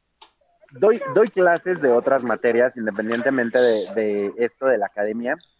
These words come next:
y esto se debe a que yo soy muy de la idea de no hay trascendencia real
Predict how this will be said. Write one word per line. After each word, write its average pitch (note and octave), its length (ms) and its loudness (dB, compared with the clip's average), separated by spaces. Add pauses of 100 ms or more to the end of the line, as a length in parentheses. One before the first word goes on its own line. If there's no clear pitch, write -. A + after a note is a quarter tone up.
y D3 140 2
esto F#3+ 240 -2
se F#3+ 140 -4
debe D#3+ 280 6
a E3 80 2
que C3+ 160 -14
yo D#3 120 -4
soy F3 180 -12
muy E3 180 0
de E3 100 2
la E3 100 2
idea C3 280 2
de B2 340 -2
no D3+ 240 0
hay G3+ 120 -2
trascendencia C#3+ 920 -4
real A2+ 480 -2